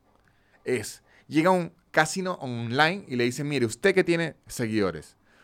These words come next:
juegue online, tiene que jugar unas cinco horas online y yo le voy a pagar esta cantidad de plata, que usualmente es mucha. Y además, cualquier persona que entre con su código,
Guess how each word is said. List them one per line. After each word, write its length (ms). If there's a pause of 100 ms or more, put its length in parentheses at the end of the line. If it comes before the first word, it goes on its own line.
(160)
juegue 540
online, 500 (640)
tiene 220
que 100
jugar 260
unas 260
cinco 520
horas 320
online 920 (760)
y 80
yo 120
le 60
voy 120
a 80
pagar 400 (240)
esta 240
cantidad 340
de 60
plata, 220
que 60
usualmente 420
es 80 (180)
mucha. 480 (580)
Y 200
además, 800 (680)
cualquier 600
persona 480
que 120
entre 240
con 180
su 220 (400)
código, 580